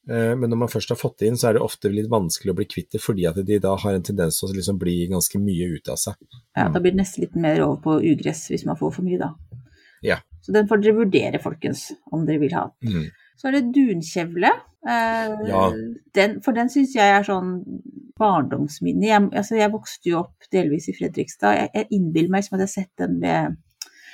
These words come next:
Speaker 2: du vet, gamlebyen ved Vålgraven der. At det er sånn,
Speaker 1: Ja.
Speaker 2: ja,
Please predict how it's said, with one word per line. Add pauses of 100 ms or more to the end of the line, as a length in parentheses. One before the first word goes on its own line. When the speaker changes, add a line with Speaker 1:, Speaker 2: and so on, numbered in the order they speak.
(340)
Speaker 2:
du
vet,
gamlebyen (180)
ved
Vålgraven
der. (220)
At
det
er
sånn,
Speaker 1:
Ja.
Speaker 2:
ja,